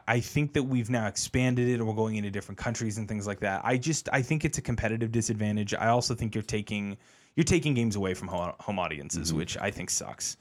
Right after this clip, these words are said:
Speaker 1: Um,
Speaker 2: And the N F L has not been shy about its desires to have international teams, like a division
Speaker 1: Yeah.
Speaker 2: in Europe.
Speaker 1: Yeah, I, I, again, I've said this. I,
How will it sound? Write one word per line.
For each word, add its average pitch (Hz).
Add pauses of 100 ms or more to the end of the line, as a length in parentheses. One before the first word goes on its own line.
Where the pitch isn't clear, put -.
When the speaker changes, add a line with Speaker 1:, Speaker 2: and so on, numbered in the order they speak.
(420)
Speaker 1:
Um, 90
Speaker 2:
And 139
the 160
N 185
F 180
L 139
has 123
not 113
been 95
shy 95
about 90
its 90
desires 90
to 92
have 87 (300)
international 85
teams, 76 (400)
like 110
a 107
division 107
Speaker 1:
Yeah. 101
Speaker 2:
in 110
Europe. 95
Speaker 1:
Yeah, 233
I, 214
I, 165
again, 160
I've 143
said 131
this. 131
I, 151